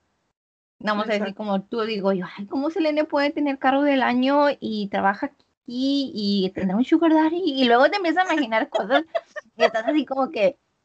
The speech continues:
Speaker 1: oye, pues, o sea, nomás te estás quejando de cosas que ni vienen al caso, o sea,
Speaker 2: Mira,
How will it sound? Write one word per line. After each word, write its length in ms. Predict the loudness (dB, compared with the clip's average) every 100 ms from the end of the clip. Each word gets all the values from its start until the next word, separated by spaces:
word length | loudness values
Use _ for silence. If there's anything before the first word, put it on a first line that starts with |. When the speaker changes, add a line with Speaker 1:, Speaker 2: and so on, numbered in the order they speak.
| _ _ _ _ _ -8
Speaker 1:
oye, 320 | -4 -2 -4 -6
pues, 300 | -8 -8 -14 -12 -4
o 80 |
sea, 120 | 2 2
nomás 220 | 2 0
te 40 |
estás 220 | -2 -4 -4
quejando 500 | -4 -2 0 0 0 -2 _ _ _ _
de 200 | -6 -4
cosas 320 | -2 0 0 -2
que 240 | -2 -2
ni 160 | 0 -2
vienen 280 | -2 -2 0
al 220 | -2 -2
caso, 400 | -2 -2 -2 -4
o 60 | -4
sea, 500 | -2 0 0 -4 -8
Speaker 2:
Mira, 300 | -12 -12 -14